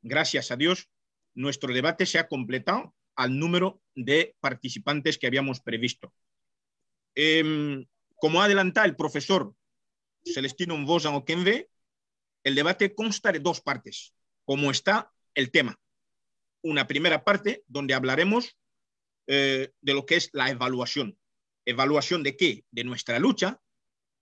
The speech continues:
Y luego hemos dispuesto también una segunda parte donde podríamos hablar de, de perspectivas, aunque no estemos,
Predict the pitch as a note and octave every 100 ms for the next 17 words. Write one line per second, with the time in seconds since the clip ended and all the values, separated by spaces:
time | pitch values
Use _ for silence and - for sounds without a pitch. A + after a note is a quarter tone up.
0 | _ C3+ C3 E3+ F3+ G3+ G#3 G#3 - _
1 | _ _ E3 F3 G3 - - C3+ C3+ -
2 | F#3+ F3 C3+ C#3+ D#3 A3+ - _ - E3+
3 | C#3+ - D#3+ G3 D3 B2+ F#3 - F3+ A3
4 | _ _ _ _ _ - C#3 D3 C3+ C3
5 | B2+ C#3+ A3 B3+ B3 - C#3+ C#3 F3 E3+
6 | B3 _ _ _ _ _ _ _ C3+ C#3
7 | C3+ C3 - C#3+ - D3+ - F#3 - F3
8 | F3 - - E3+ E3+ D#3+ D#3 F#3 B3 -
9 | - A#3 D#3 - -